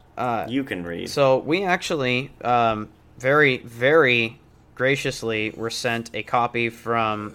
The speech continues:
Speaker 1: uh, author Kevin. We, we don't know the exact pronunciation of the name.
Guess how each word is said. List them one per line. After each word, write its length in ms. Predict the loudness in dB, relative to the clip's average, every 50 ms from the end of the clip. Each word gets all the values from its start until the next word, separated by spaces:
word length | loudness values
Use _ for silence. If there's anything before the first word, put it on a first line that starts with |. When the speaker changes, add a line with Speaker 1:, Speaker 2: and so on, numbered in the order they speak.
| -10 -8
Speaker 1:
uh, 200 | -6 -6 -6 -4
author 380 | -2 0 0 0 0 -2 -4 -4
Kevin. 580 | -4 -2 0 0 2 2 0 0 -2 -4 -6 -10 -14 -20 -20 _ _ -20 -20 -20 -18
We, 280 | -12 -10 -10 -10 -10 -12 -16 -18 -16
we 100 | -16 -16 -12 -10
don't 320 | -6 -4 -2 -2 -4 -4 -8 _ -12 -8
know 300 | -4 -2 0 0 0 0
the 100 | -2 -4
exact 680 | -6 -8 -12 -12 -8 -6 -4 -4 -6 -6 -10 -14 -16 -16 -16 _
pronunciation 640 | -14 -10 -10 -10 -10 -8 -8 -8 -8 -8 -10 -12
of 40 | -12
the 60 | -10
name. 360 | -8 -6 -6 -6 -6 -6 -8